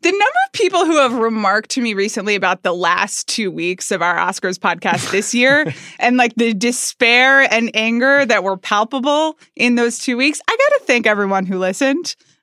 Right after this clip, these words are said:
Speaker 1: I, you know, I kinda don't really remember it at this point.
Speaker 2: We went on a journey. There was a lot of emotional bargaining. I think,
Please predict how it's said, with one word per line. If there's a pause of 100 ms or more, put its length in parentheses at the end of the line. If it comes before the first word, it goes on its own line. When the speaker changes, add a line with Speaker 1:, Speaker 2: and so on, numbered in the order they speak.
Speaker 1:
I,
you
know,
I
kinda
don't
really
remember
it
at
this
point.
Speaker 2:
We
went
on
a
journey.
There
was
a
lot
of
emotional
bargaining.
I
think,